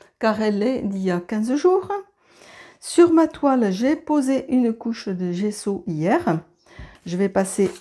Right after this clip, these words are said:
un petit papier de verre pour affiner le grain et je vais regarder avec le niveau si ma toile est bien plate.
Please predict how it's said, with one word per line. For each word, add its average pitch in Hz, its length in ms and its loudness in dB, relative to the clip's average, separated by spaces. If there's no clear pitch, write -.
un 370 140 0
petit 415 200 0
papier 269 320 2
de 226 120 2
verre 208 320 0
pour 190 200 -8
affiner 180 340 -4
le 151 120 -4
grain 320 300 2
et 330 140 8
je 294 80 2
vais 240 140 2
regarder 185 560 -4
avec 247 300 -4
le 170 60 -6
niveau 240 520 2
si - 320 -4
ma 262 180 2
toile 226 580 -2
est 311 300 -4
bien 214 280 0
plate. - 480 -8